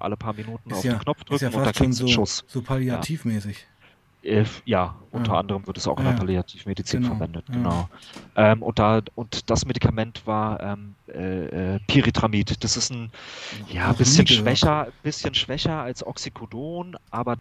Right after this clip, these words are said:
Speaker 1: dadurch, dass man's intravenös verabreicht bekommt, äh, haut das schon mal viel, viel mehr rein, also was die Schnelligkeit, äh, anbelangt, äh,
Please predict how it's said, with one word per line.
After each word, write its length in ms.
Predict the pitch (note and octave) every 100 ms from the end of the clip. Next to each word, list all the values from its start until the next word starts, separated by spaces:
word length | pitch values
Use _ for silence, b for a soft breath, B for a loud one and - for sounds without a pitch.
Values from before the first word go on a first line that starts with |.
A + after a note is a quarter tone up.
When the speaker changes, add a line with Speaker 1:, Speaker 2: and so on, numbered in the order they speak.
| -
Speaker 1:
dadurch, 480 | A#2 A#2+ - C#3+ B2+
dass 180 | A#2+ -
man's 240 | A#2 A2+
intravenös 540 | - - A2+ A2 B2+ -
verabreicht 800 | B2+ - - _ - - C#3 - -
bekommt, 500 | - C3+ C3+ C#3 - B B B B B B B B - -
äh, 280 | A2 A2+ A2
haut 200 | A2+ A2+ -
das 120 | C#3
schon 140 | -
mal 320 | A2+ A2 A2 A2 -
viel, 360 | - - C3+
viel 180 | C3 B2+
mehr 240 | A2 A2 B2
rein, 260 | A#2 A2 G#2+
also 220 | G#2 G2+
was 180 | A2 -
die 80 | G#2
Schnelligkeit, 720 | - G#2 C3+ - A#2+ A#2+ -
äh, 180 | - G#2+
anbelangt, 580 | G#2 A2 A#2 A#2 A#2+ -
äh, 140 | G#2